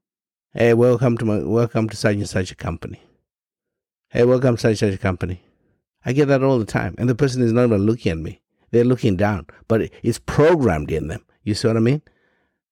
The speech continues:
That's what you're supposed to do when you see it. Every time a customer walks in, 'cause if you don't do that, by, by God, you, you're gonna lose your job.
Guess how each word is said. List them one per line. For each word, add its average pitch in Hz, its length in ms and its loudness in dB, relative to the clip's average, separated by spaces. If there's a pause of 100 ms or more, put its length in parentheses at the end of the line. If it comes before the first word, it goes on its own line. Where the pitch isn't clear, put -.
(180)
That's 110 260 2
what 120 160 0
you're 113 80 -4
supposed 104 440 -2
to - 60 -6
do 92 280 -2 (240)
when 95 180 0
you 90 80 0
see 92 220 -4
it. 82 120 -4 (240)
Every 90 400 0
time 117 180 2
a 104 60 0
customer 107 380 -2
walks 104 320 0
in, 110 160 0 (240)
'cause 113 160 2
if 107 140 2
you 127 80 4
don't 123 180 4
do 120 140 4
that, 107 160 4
by, 92 240 2
by 110 200 2
God, 104 280 2
you, 95 100 2
you're 95 220 2
gonna 95 180 2
lose 87 240 2
your 82 100 -2
job. - 340 -6